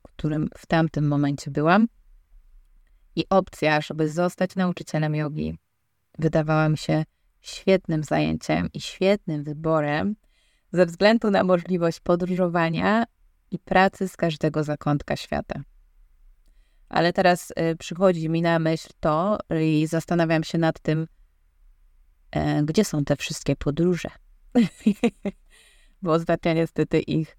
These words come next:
dużo mniej. Okej, ale dopiero podczas miesięcznego upływu na Bali i codziennej praktyki dostałam,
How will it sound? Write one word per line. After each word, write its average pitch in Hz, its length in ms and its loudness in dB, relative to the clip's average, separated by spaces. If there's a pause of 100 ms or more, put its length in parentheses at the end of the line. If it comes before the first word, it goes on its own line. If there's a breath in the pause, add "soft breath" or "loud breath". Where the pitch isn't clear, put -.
(180)
dużo 165 360 0
mniej. 151 300 -2 (800)
Okej, 165 380 -2
ale 180 380 2 (120)
dopiero 202 340 2
podczas 190 440 -2
miesięcznego 180 640 -2
upływu 160 320 -4
na 160 120 -2
Bali 208 400 4
i 151 60 -6
codziennej 165 440 -2
praktyki - 680 -2 (100)
dostałam, 151 680 -2